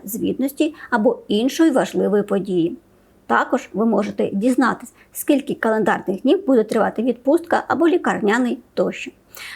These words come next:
Давайте покажу, як користуватись цим калькулятором. Зверніть увагу, ці поля є обов'язковими для заповнення. Без них калькулятор не буде визначати кількість днів за обраний календарний період. Саме заповнення цих полів може бути в двох варіантах.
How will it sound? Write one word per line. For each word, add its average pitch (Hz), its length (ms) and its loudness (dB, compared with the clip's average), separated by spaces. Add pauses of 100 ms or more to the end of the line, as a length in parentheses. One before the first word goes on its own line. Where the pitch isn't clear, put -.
(140)
Давайте 285 420 0
покажу, 262 540 0
як 233 520 0
користуватись 240 640 0
цим 208 340 0
калькулятором. 208 640 -2 (240)
Зверніть 262 380 2
увагу, 202 380 0 (320)
ці 269 200 2
поля 220 440 2
є 220 320 0
обов'язковими 220 880 0
для 180 360 0
заповнення. 233 600 -2 (160)
Без 226 280 0
них 262 320 0 (240)
калькулятор 233 640 0
не 294 180 4
буде 220 360 0
визначати 196 560 -2
кількість 160 420 -4
днів 294 220 2
за 233 240 -2
обраний 285 420 4
календарний 185 640 0
період. - 480 -4 (160)
Саме 330 360 2
заповнення 277 480 0
цих 247 320 0
полів 285 380 2
може 240 280 4
бути 320 280 2
в 269 100 2
двох 220 300 2
варіантах. 202 480 -2